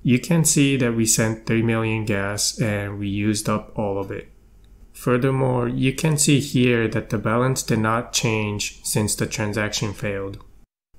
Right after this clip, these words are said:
So I just showed you that when an assertion fails,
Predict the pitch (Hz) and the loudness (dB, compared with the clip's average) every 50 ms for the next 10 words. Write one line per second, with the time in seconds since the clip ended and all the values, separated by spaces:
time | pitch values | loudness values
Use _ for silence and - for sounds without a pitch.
0 | - - - - - - - 131 117 117 113 113 120 - 131 117 131 147 165 160 | -20 -20 -12 -4 -2 0 2 2 2 4 4 2 2 2 2 2 2 2 0 0
1 | - - - 143 131 131 123 127 127 117 123 117 113 113 117 - 117 110 107 107 | 0 0 2 2 2 2 2 2 2 2 2 2 2 2 0 0 0 2 2 0
2 | 120 127 - - - 127 120 120 - 151 127 - - 135 113 107 104 104 104 104 | 0 0 0 0 2 2 2 2 2 0 -2 0 0 0 0 0 0 -2 -4 -4
3 | 110 110 - - - - | -4 -6 -6 -8 -10 -16